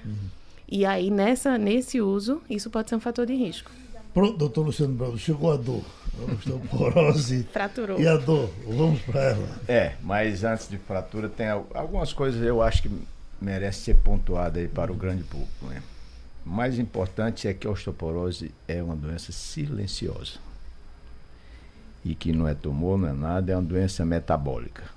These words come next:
Speaker 3: não é? Então, e que o grande mi-, que tem uma prevalência relativamente alta, três, um em cada três mulheres e um em cada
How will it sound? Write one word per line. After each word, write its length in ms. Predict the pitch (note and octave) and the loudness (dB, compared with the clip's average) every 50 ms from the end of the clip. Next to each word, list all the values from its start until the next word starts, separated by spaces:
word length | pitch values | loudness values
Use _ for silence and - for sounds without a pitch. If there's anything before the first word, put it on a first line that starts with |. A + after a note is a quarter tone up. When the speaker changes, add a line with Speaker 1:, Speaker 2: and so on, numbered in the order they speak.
| - - - | -14 -12 -8
Speaker 3:
não 100 | - D#2+ | -2 0
é? 140 | F#2+ F#2+ F#2+ - - - - - - - - - - - - - - - - | 0 0 0 -2 -8 -16 -18 -20 -18 -18 -16 -16 -16 -16 -16 -18 -18 -16 -10
Então, 360 | - F#2 F2+ G2+ G#2 F2+ F2 | -6 -4 -2 -2 0 0 0
e 100 | G#2+ G#2+ | 0 -2
que 460 | G2+ - - - C3+ C#3+ C#3+ C#3 C3+ - - - - - - | -2 -2 0 2 4 4 4 4 2 0 -6 -18 -14 -8 -6
o 60 | G2 | -6
grande 480 | G2 E2+ F2 A2 B2 C#3+ D3 C#3+ A#2+ G#2+ | -2 4 6 8 10 10 10 8 8 6
mi-, 220 | G2+ G#2+ A#2 A#2 | 6 6 6 6
que 180 | G2+ - C#3+ C#3+ | 4 2 0 -2
tem 300 | - - - C#3+ D#3 E3+ | 2 6 6 6 6 6
uma 120 | F3+ F3 D#3+ | 4 2 2
prevalência 600 | - G3 F3 D#3 E3 D#3 C3+ C3+ D3+ D3 - D#3 | 2 4 6 8 8 8 8 6 6 6 8 8
relativamente 760 | D3+ E3+ F#3+ F3 D3+ - E3 D#3 D#3 D3 D3 C#3+ C#3+ - A2+ | 8 8 8 6 6 6 6 6 6 6 6 4 2 4 6
alta, 320 | G2 - F#3+ - - - D2 | 6 8 6 4 2 -4 -6
três, 460 | - - A#2 A#2 B2 C3 B2 G2 F2 F2 D#2+ - - | -2 2 4 6 8 8 6 4 2 -2 -4 -2 2
um 340 | F#2+ A2 A#2+ B2+ B2+ A#2+ | 6 6 8 8 8 8
em 80 | G#2 F#2+ | 6 6
cada 300 | F#2+ - G2+ F#2+ E2 E2 | 6 6 4 4 4 2
três 260 | - - G2 F#2 E2+ | 0 2 2 2 4
mulheres 580 | E2 F2+ E2 D#2+ F2 F#2+ G#2 G#2+ G#2 G2 F2+ F#2 | 2 2 0 2 4 6 6 8 8 6 6 6
e 40 | F#2 | 6
um 120 | F#2 G2 | 6 4
em 60 | F#2+ | 4
cada 560 | - - F2 E2+ E2+ D#2 E2+ E2 D#2 D2+ D2 | 4 2 2 2 2 2 2 2 2 2 0